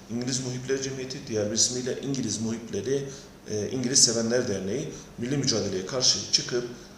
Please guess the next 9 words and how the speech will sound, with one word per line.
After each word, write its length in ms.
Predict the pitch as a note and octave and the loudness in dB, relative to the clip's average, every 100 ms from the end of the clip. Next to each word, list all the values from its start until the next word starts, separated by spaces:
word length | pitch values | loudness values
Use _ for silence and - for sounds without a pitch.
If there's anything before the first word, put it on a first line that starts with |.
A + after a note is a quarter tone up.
| - - - D#3+ | -20 -20 -10 -4
bu 160 | D3+ | -2
kurtuluşun 500 | - G#2 G2+ G#2 G#2 G2 C3+ | -2 -4 0 0 0 -2 -4
ancak 360 | C#3+ A#2+ - | -2 -2 -2
ve 40 | D2+ F#2+ | -4 -2
ancak 160 | G#2 G#2 - | -2 -4 -4
İngiliz 400 | C3+ A#2 G2+ - | -4 -2 2 2
himayesiyle 840 | A#2+ A2+ G#2 - G2+ F2 B2+ D#3 - - - - | 2 -2 0 0 -2 0 0 0 -2 -10 -16 -2
olacağını 720 | C3 A2 F2+ G2 F2+ C3 C#3+ C#3+ - - | 0 2 2 0 0 0 0 -2 -10 2
savunmuşlardır. 960 | - A2+ F#2+ D#2 - D#2 D2 - - | 4 4 2 2 2 2 -2 0 -2